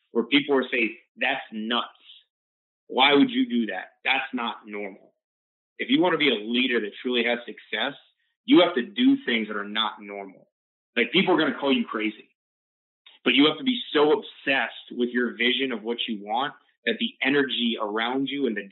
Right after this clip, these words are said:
drive that comes from you brings it to the brink of disaster. But because you're willing to go to that lengths, you got success that nobody else has. Because if you wanna be normal, go be normal.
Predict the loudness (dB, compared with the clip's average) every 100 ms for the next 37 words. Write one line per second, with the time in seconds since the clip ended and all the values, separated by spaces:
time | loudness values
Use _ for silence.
0 | -6 -2 0 0 -4 -10 -8 -6 -6 -8
1 | -8 -8 -8 -14 _ _ _ _ 0 6
2 | 6 4 -4 -2 0 0 -2 -6 -4 -6
3 | -6 -8 -6 -2 -2 -4 -6 -6 -6 _
4 | _ _ _ _ _ _ 0 0 -2 -4
5 | 0 2 4 2 2 0 -4 -6 -4 -2
6 | 0 -2 -4 -6 -6 -6 -8 -18 -20 _
7 | _ _ 0 2 4 2 0 -10 -10 -2
8 | -2 -2 -10 -4 -2 2 0 0 -6 -10
9 | -12 -16 _ _ _ _ _ _ _ _
10 | _ _ _ _ _ 0 4 4 2 -2
11 | 0 2 0 2 0 2 -2 -4 -8 -10
12 | _ _ _ -12 0 0 0 -4 -6 -10
13 | -12 -20